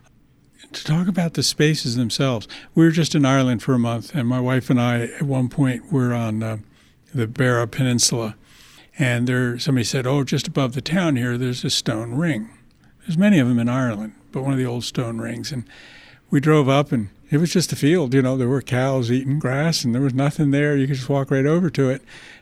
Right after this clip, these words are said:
I had my fiddle. I took my fiddle out, and I stood in the middle of the ring, and you know, maybe I'm susceptible to my own romantic nature, but, uh, you know, I was looking out over the bay and the ocean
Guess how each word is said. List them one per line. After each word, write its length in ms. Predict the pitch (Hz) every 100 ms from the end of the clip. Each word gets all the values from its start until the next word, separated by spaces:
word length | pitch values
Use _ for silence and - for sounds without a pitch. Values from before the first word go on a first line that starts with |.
| -
I 40 |
had 140 | 131 156
my 140 | 143
fiddle. 300 | - 156 139
I 80 | 139
took 180 | 139 147
my 120 | 143
fiddle 320 | - 143 131
out, 200 | 123 131
and 80 | 123
I 60 | 123
stood 220 | - 135
in 60 | 127
the 60 |
middle 220 | 123 131
of 60 | 139
the 80 | 139
ring, 340 | 123 120 139
and 100 | 123 - - - - _ _ -
you 60 |
know, 80 | 185
maybe 260 | 131 151 156
I'm 140 | 147
susceptible 760 | - 156 - 156 - 151 151 143
to 120 | 156
my 180 | 135 117
own 240 | 135 139
romantic 560 | 127 123 131 139 131 -
nature, 540 | 147 165 - 147 156 - - - - _ -
but, 360 | 233 220 - -
uh, 520 | 160 151 165 170 - -
you 160 | -
know, 160 | 190 180
I 140 | 160
was 240 | 175 170 214
looking 300 | 196 185 160
out 220 | 151 147
over 420 | 143 139 131 127 - - - - -
the 80 | 139
bay 380 | 131 143 143 143
and 100 | 127
the 120 | 123
ocean 520 | 135 135 - 120 110